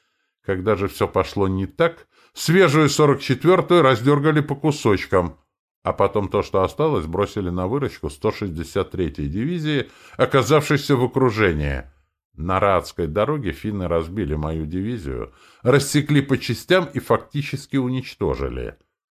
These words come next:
Именно катастрофа сорок четвёртой стала основой уверенности в слабости Красной армии, и не только у Гитлера.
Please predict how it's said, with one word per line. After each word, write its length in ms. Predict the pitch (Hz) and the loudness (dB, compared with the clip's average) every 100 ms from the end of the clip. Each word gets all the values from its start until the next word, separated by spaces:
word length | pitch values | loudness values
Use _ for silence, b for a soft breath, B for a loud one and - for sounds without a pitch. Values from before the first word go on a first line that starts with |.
| _ _ | _ _
Именно 320 | 113 110 98 87 | -10 -6 -6 -6
катастрофа 680 | - - 90 - 90 76 | -8 -6 -6 -4 -6 -4
сорок 360 | 78 - 73 67 | -8 -6 -6 -8
четвёртой 680 | - - 143 165 - 60 - b b | -14 -10 -4 -4 -4 -10 -12 b b
стала 420 | - - 180 175 139 | -4 4 6 6 4
основой 420 | - 147 143 143 | 2 2 4 4
уверенности 680 | 135 123 135 117 107 - - | 4 4 4 4 2 -4 -8
в 60 | |
слабости 500 | - 117 101 95 - | 0 2 4 2 -4
Красной 420 | 92 101 87 101 104 | -2 0 0 -2 0
армии, 500 | 80 73 73 73 - | 0 0 -4 -6 -8
и 120 | 101 | -6
не 140 | 104 92 | -4 -4
только 360 | - 147 - | -4 -6 -4
у 120 | 69 | -6
Гитлера. 640 | 64 60 58 65 69 67 | -6 -12 -12 -8 -6 -8